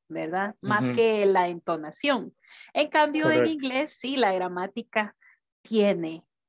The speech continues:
Speaker 1: un auxiliar que nos complica y, un, y una forma del verbo que nos complica con el número del sujeto.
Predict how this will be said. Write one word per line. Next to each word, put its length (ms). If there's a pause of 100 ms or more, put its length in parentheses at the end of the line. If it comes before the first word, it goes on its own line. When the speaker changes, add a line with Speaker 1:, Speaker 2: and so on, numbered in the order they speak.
(160)
Speaker 1:
un 220
auxiliar 720
que 120
nos 240
complica 880 (540)
y, 140
un, 260 (120)
y 180
una 220
forma 400
del 200
verbo 400
que 120
nos 200
complica 580
con 240
el 200
número 460
del 160
sujeto. 680